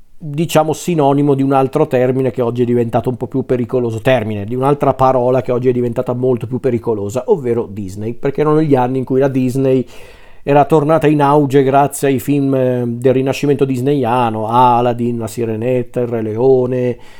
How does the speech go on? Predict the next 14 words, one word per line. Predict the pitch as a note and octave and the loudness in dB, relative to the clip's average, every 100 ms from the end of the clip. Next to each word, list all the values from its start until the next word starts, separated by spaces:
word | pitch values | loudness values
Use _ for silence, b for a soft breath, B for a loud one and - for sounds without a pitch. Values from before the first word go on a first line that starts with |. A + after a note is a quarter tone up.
| b b | b b
e | - | -8
così | - B2 A2+ | -2 -2 -2
via, | D#3+ C3 A#2 D#3+ | -2 -2 0 0
e | |
quindi | B2+ A#2 G#2+ G#2+ - - - - | 0 -2 -4 -8 -14 -20 -20 -6
la | C#3+ | -2
Disney | C3+ D3 C3+ | -2 0 2
era | C3+ | 2
tornata | B2+ C3 C3 C3+ | 2 0 0 2
davvero | B2+ B2 B2+ | 2 2 2
ai | B2+ | 2
fasti | - B2+ B2+ - B2+ A#2+ A#2+ | 2 0 0 -4 -2 -2 -2
di | B2 | -4
un, | B2+ B2 A#2+ A#2+ A2+ | -4 -4 -6 -6 -8